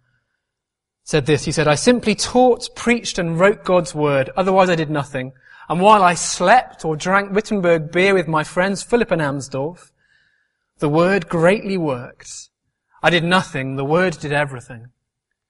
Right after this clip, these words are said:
Do you see, it means when you're asleep, God is still at work. And it means when you're having an off day, God is still in charge.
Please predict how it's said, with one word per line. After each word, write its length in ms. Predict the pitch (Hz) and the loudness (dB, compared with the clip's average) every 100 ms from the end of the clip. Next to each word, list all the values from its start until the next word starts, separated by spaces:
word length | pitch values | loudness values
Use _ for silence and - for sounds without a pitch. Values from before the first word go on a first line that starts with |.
| _ _ - | _ _ -6
Do 80 | 214 | 0
you 20 | |
see, 100 | 233 | 2
it 60 | |
means 220 | 247 277 202 | 4 2 2
when 140 | 226 | 2
you're 240 | 247 311 | 2 2
asleep, 600 | 254 - 254 202 165 269 - _ _ _ _ _ _ _ _ _ _ _ _ _ _ | 0 -4 -4 -4 -4 -8 -16 _ _ _ _ _ _ _ _ _ _ _ _ _ _
God 180 | 196 247 | -4 -4
is 100 | 240 | -4
still 240 | - 208 | -6 -8
at 80 | 190 | -8
work. 500 | 165 127 113 - - _ _ _ _ _ _ _ _ _ _ _ _ _ _ _ _ _ _ - | -10 -12 -14 -20 -20 _ _ _ _ _ _ _ _ _ _ _ _ _ _ _ _ _ _ -4
And 60 | |
it 40 | 190 | 0
means 180 | 226 196 | 2 2
when 100 | 233 | 4
you're 160 | 269 | 4
having 260 | 233 214 202 | 4 0 2
an 60 | |
off 300 | 208 254 - | 0 0 -4
day, 420 | - 131 147 277 _ _ _ _ _ _ _ _ _ _ _ _ _ _ _ _ _ _ | -8 -4 -4 -8 _ _ _ _ _ _ _ _ _ _ _ _ _ _ _ _ _ _
God 160 | - 208 | -2 -2
is 100 | 220 | -2
still 240 | - 208 | -4 -4
in 160 | 175 156 | -2 -6
charge. 720 | - 139 120 117 - - | -6 -6 -6 -12 -14 -14